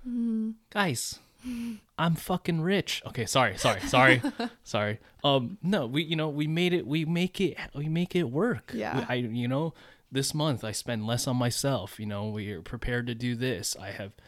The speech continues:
Speaker 2: save money, for God's sakes, for these
Speaker 1: Yeah.
Speaker 2: types of situations. If you are not ready to quit your job, do not quit your job.
Speaker 1: Yeah.
Speaker 2: Okay?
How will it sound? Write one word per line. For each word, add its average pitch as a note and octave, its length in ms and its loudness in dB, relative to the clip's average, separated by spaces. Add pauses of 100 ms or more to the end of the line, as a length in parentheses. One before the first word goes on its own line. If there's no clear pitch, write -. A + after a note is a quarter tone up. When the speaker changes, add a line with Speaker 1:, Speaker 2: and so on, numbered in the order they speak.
(920)
Speaker 2:
save D#3+ 440 8
money, B2 400 8
for A#2 140 -6
God's C3 340 8
sakes, - 600 0 (500)
for A2+ 180 0
these C3+ 280 8
Speaker 1:
Yeah. - 60 0
Speaker 2:
types C#3+ 300 4
of A#2+ 120 -2
situations. B2 760 2
If G#2+ 140 -8
you F#3+ 160 2
are F3+ 100 4
not D#3 240 4
ready C#3+ 300 2
to - 100 -10
quit - 220 0
your A#2+ 140 0
job, D3+ 400 4 (460)
do A#2 140 2
not B2+ 340 6
quit - 180 0
your B2 160 0
job. A2 480 2 (140)
Speaker 1:
Yeah. G#3+ 340 -6 (220)
Speaker 2:
Okay? C3+ 440 2